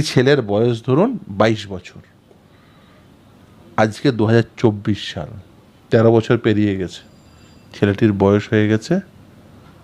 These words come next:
পঁয়ত্রিশ বছর, এখনো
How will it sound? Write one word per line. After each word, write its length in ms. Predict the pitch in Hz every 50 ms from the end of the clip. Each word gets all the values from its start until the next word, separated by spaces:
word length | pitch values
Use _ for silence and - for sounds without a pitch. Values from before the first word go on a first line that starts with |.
| - - - - -
পঁয়ত্রিশ 460 | 127 123 127 113 - 117 104 98 - - 92
বছর, 280 | 90 85 - - - - - - _ - - - - - - - - - - _ - - - - - - - - - -
এখনো 240 | - - 113 104